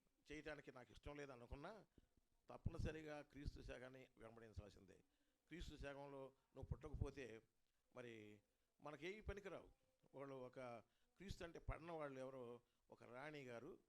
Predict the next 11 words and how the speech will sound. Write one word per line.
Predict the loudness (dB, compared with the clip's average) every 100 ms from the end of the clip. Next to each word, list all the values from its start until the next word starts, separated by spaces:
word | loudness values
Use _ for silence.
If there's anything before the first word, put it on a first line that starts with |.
| -20 _ 0
చెప్పిందంట, | 2 2 0 -4 -8 -12 _ -20 _ _ -16
క్రీస్తు | -8 -6 -2
అంటే | -4 -2
నాకు | -6 -4
ఇష్టం | -4 -2 0
లేదు, | 0 -2 -8 -16 _ -20 _ _ _
క్రీస్తు | -2 -2 0
శకం | -2 -2 -2
కాకుండా | -2 -2 -2
వేరే | 2 4 4 2 0 -4
ఏదైనా | -2 -2 -2